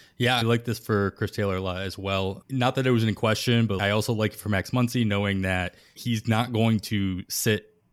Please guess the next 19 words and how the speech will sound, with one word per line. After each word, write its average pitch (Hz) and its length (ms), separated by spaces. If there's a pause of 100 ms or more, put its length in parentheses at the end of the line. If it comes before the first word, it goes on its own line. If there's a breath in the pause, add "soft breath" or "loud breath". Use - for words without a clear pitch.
once 110 360
or 101 60
twice 104 300
a 95 40
week 95 320
as 87 340
he 104 120
might 95 480
have 92 360
done 92 200
last 92 340
year, 92 100
especially - 380
while 92 200
he 98 100
was 95 200
nursing 98 300
his 90 120
injury. 104 340